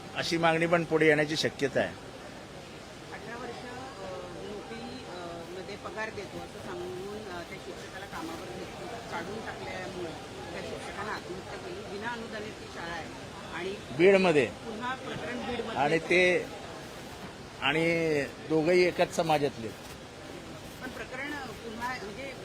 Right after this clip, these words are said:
Speaker 2: पुन्हा विना अनुदानित शाळांचा एक मुद्दा महत्त्वाचा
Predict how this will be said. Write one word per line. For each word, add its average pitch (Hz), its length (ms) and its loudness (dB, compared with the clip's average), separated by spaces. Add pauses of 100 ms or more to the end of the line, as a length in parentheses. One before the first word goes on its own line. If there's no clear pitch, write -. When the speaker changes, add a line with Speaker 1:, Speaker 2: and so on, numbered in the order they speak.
(160)
Speaker 2:
पुन्हा 233 180 -4
विना 254 240 -6
अनुदानित 262 540 -4
शाळांचा 240 380 -4
एक 226 120 -10
मुद्दा 233 240 -8
महत्त्वाचा 214 720 -6